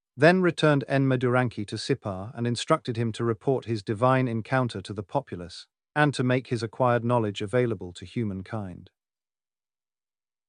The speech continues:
This is the knowledge that will be passed down from generation to generation, from person to person. Father to son, beginning with him as the first in a priestly line. The intellectual prodigy,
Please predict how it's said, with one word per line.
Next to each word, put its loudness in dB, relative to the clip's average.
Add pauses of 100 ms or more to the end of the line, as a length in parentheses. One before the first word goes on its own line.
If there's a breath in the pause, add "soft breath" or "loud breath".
(140)
This 6
is -6
the 2
knowledge 2
that -8
will -6
be -4
passed -2
down 0
from -8
generation 0
to -12
generation, -8 (440)
from -6
person 0
to -14
person. -10 (1400)
Father 4
to -8
son, -4 (840)
beginning 4
with 0
him 0
as -6
the -8
first 0
in -8
a -6
priestly -4
line. -6 (1160)
The -4
intellectual 0
prodigy, -4